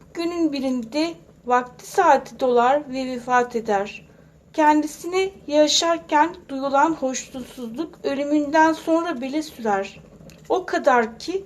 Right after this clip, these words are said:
namazını kılacak kimsecikler çıkmaz. Cenazesi kalır ortada. Adamın karısı kocasının cenazesini bir küfeye koyup sırtına yüklenir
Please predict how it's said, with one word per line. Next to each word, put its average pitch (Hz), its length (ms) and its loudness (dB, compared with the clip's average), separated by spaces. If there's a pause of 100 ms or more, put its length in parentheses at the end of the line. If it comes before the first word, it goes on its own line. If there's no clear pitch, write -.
namazını 269 500 0
kılacak 240 540 -2
kimsecikler 269 720 -4
çıkmaz. - 600 -8 (380)
Cenazesi 285 1000 2 (380)
kalır 285 300 2
ortada. 226 680 0 (600)
Adamın 381 480 6
karısı 381 600 2
kocasının 330 640 -2
cenazesini 302 760 4
bir 330 180 -4
küfeye 269 460 -10
koyup 277 340 -4 (340)
sırtına 302 480 -4
yüklenir 240 720 -2